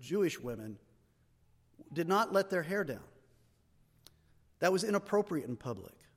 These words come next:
Letting your hair down and letting your hair flow as a woman was to put out in that culture, it kinda communicated, "You're kind of a loose woman."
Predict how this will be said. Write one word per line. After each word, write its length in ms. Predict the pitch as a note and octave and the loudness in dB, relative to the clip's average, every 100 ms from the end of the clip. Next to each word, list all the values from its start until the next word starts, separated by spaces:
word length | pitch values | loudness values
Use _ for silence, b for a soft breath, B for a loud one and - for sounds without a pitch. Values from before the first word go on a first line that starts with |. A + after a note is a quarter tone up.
| _ _ _ _ _ _ _ _ _ _ _ _ _ _ - | _ _ _ _ _ _ _ _ _ _ _ _ _ _ 4
Letting 260 | A3 A#3+ | 6 6
your 140 | A3+ F3+ | 4 6
hair 300 | G#3 A#3 A#3 | 10 10 10
down 400 | F#3 D#3+ D#3+ E3+ | 6 6 6 4
and 100 | E3+ | 6
letting 220 | G3 G3 | 6 6
your 120 | F3 | 4
hair 220 | F3 G#3+ | 4 4
flow 580 | - E3+ D#3 D#3+ E3+ F3 - - | 4 4 4 6 4 2 -4 -4
as 140 | D#3 D3 | -2 0
a 60 | |
woman 460 | D#3 A3 F#3 D#3+ D#3+ | 0 0 2 0 2
was 340 | E3 E3 D#3+ | 2 2 0
to 440 | - F3+ D#3+ D#3 D3+ - - - - - _ _ _ _ _ - | -2 -2 0 -2 -6 -18 -20 -20 -20 -20 _ _ _ _ _ 2
put 140 | G3+ | 6
out 260 | F#3 F3 F3 | 8 8 6
in 100 | D#3+ | 4
that 220 | F3 F3 | 4 4
culture, 480 | - G3 F#3+ D3+ D3 | 4 4 4 0 0
it 320 | D#3 D#3+ D#3 | 0 -2 -4
kinda 220 | - E3+ | 0 -2
communicated, 640 | D#3+ E3 E3 E3 E3+ D3+ D3 | -2 -2 -2 -2 -2 -2 -4
"You're 80 | |
kind 220 | D3 F3+ F3 | -6 -4 -4
of 60 | |
a 40 | C#3+ | -2
loose 320 | D#3+ D#3+ - | -4 -4 -6
woman." 320 | D#3 D3 F#2+ | -6 -6 -8